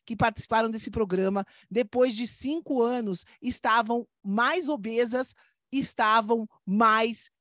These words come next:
deprimidas. Ou seja, pessoal, essa técnica, além de ser falha, causa danos no, em outras áreas da sua vida. Então, é isso que a gente precisa entender,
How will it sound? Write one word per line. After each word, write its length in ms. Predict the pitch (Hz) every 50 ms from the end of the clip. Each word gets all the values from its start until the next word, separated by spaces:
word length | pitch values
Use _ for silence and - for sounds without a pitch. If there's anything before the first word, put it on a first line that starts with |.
| _ _ _ _ _ _
deprimidas. 800 | 175 208 247 214 - 240 247 254 320 339 208 180 151 - - - _ _ _ _ _ _ _ _ _
Ou 200 | - 285 330 269
seja, 420 | - - 302 330 349 330 269 233
pessoal, 560 | 214 226 208 - - 233 196 175 156 147 151 _ _ _ _ _
essa 440 | _ - 247 294 - - - 311 320 _ _ _
técnica, 760 | - 240 233 285 _ - 254 214 208 190 _ - 147 127 _ _
além 380 | - 214 220 208 226 285 339
de 140 | 285 269 294
ser 160 | - - 170
falha, 500 | - _ - 190 208 233 247 226 190 175
causa 680 | - _ - 240 220 233 240 254 220 220 254 240 247 254 _ _ _ _ _ _ _ - 196
danos 760 | 180 175 247 269 294 311 320 247 208 185 175 - - - - _
no, 340 | 214 240 240 254 285 285
em 220 | - 285 285 269 254
outras 540 | 285 349 403 466 466 _ 359 339 311 226 233
áreas 360 | 247 269 285 269 233 226 196
da 120 | 208 214
sua 180 | - - 220 190
vida. 300 | 170 185 180 160 160 165
Então, 260 | 196 208 269 269 269
é 80 | 262 269
isso 220 | 302 339 - -
que 80 | - 311
a 20 |
gente 180 | 294 294 302 -
precisa 220 | - 294 277 277
entender, 500 | 294 269 330 302 277 226 233 240 254 254